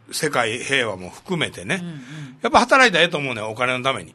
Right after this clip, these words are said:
Speaker 2: うんうんうんうん。
Speaker 1: あの、お金って決してそんな悪いもんじゃないので。
Speaker 2: うん。
Speaker 1: うん。だから、あの、思いっきり働いて、思いっきり稼いで、思いっきり税金つこうた、税金払って、
Speaker 2: うん。
Speaker 1: むちゃくちゃええもん買うたやと思うよ。
Speaker 2: あー、なるほどね。
Speaker 1: うん。あの、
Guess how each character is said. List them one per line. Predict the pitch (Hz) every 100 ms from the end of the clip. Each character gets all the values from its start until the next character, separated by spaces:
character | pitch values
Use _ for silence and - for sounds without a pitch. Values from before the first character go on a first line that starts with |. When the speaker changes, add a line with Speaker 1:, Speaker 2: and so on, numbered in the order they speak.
| -
Speaker 2:
う |
ん |
う | 190
ん |
う |
ん | 165
う |
ん。 | 147 160 143 127
Speaker 1:
あ | 175
の、 | 175 175 180 180 208
お | 180
金 | 190 240 330
っ |
て | - 175
決 | 143 127
し | -
て | 156
そ | 143
ん |
な | 143
悪 | 165 165
い |
も | 127 113
ん |
じ | 101
ゃ |
な | 98
い | 107
の | 92
で。 | 101 107 95 87
Speaker 2:
う | 180
ん。 | 185 190 190 190 175 147 123 -
Speaker 1:
う | 127 117 85 - -
ん。 |
だ | 202
か | 240
ら、 | 175 147 - - _ -
あ | 127
の、 | 123 117 110 107 117 - _
思 | 226 254
い |
っ | -
き | 208
り |
働 | 175 175 147
い | 120
て、 |
思 | 165
い | 202
っ |
き | 175
り | 185
稼 | 143 143
い | 120
で、 |
思 | 170
い |
っ | 208
き | 202
り | 196
税 | 185
金 | 175 165 175 156
つ | 143
こ | 147
う |
た、 | 117 -
税 | 147 156
金 | 147
払 | 139 131
っ |
て、 | 113 107 98 -
Speaker 2:
う |
ん。 | 165 143
Speaker 1:
む | 147
ち | 180
ゃ |
く | 180
ち | 269
ゃ |
え | 165
え |
も | 127
ん |
買 | 107 107
う |
た | 95
や |
と | 85
思 | 78 80
う |
よ。 | - -
Speaker 2:
あ | 147 151 147 143 135
ー、 | 131
な | 123
る |
ほ | 123
ど | 151
ね。 | 127 147 233 285 285
Speaker 1:
う |
ん。 | 135
あ |
の、 | 131 131 127